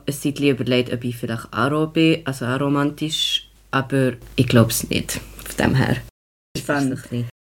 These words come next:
Speaker 2: Ja, voll, über die anderen Sachen reden wir vielleicht noch genau. Vielleicht müssen wir noch schnell sagen, dass man Ace und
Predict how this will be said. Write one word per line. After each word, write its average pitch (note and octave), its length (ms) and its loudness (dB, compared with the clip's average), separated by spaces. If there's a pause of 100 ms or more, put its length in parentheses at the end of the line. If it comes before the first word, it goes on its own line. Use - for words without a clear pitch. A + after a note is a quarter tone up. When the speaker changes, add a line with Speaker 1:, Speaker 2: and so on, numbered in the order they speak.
(260)
Speaker 2:
Ja, E3+ 200 2
voll, D#3+ 200 4
über D#3+ 100 0
die D#3+ 100 4
anderen E3+ 680 2
Sachen D#3+ 420 -2
reden D3+ 200 0
wir D#3 60 0
vielleicht D#3 200 -2
noch E3+ 80 -4
genau. D#3+ 320 4
Vielleicht D#3+ 200 -2
müssen D#3+ 220 0
wir D#3 260 0
noch D3+ 120 2
schnell D3+ 200 2
sagen, D3+ 320 0
dass C3 180 0
man C3 260 2
Ace D3 460 2
und A#2+ 340 0